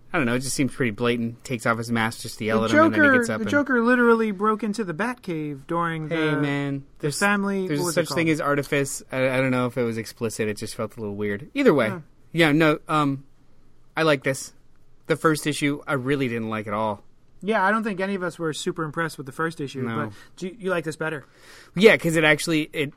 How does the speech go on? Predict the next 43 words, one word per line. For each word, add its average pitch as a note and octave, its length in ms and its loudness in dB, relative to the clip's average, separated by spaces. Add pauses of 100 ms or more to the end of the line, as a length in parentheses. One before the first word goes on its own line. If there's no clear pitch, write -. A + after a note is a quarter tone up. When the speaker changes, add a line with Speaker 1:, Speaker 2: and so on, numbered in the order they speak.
(180)
Speaker 1:
it's, - 420 -6
um, B2 380 0 (140)
a B2 80 -6
plot B2+ 420 0
starting B2+ 360 -2
to A#2+ 180 -4
unfold A#2 520 0
as A2+ 140 -4
opposed A#2 420 -2
to G#2+ 460 -2 (420)
a C3 80 -4
bunch B2+ 300 -2
of A#2 120 -6
vignettes A#2 520 -2
that G#2 220 -4 (720)
had, A#2 320 -4
like, D4+ 300 -2
Speaker 2:
Look, E4+ 160 8
we're - 40 2
Speaker 1:
wasn't D#4 260 6
Speaker 2:
being D4 120 -2
Speaker 1:
fulfilling - 260 2
at - 40 4
all. - 80 6
Speaker 2:
crazy. G3 240 0 (220)
Speaker 1:
Yeah, G#3 120 8
it D#3 60 6
was F3 100 4
all F3+ 100 6
quippy D#3 460 2
and A#2 100 -2
silly, B2 380 0
and A2+ 100 -4
I'm A2+ 60 -4
like, A2+ 240 -4
Speaker 2:
Yeah. E3+ 80 -2
Speaker 1:
"Yeah, C#3+ 60 -2
that's D3+ 180 -8
fine." F2+ 260 -12 (280)
I, D#3 200 0
like, E3 220 4
um, C#3 300 4
and C#3+ 320 0